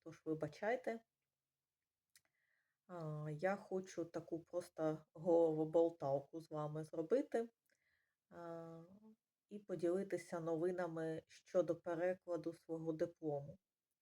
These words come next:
А, я, м, довгий час, достатньо довгий час,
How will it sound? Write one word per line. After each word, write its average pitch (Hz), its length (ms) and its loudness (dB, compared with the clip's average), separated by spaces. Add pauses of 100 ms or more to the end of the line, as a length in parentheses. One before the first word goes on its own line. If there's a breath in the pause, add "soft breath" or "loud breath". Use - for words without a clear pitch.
(760)
А, 156 440 -8 (760)
я, 196 420 -2 (440)
м, 160 300 -8
довгий 156 440 2
час, 160 520 -4
достатньо 170 560 -4
довгий 156 400 -2
час, 214 460 -6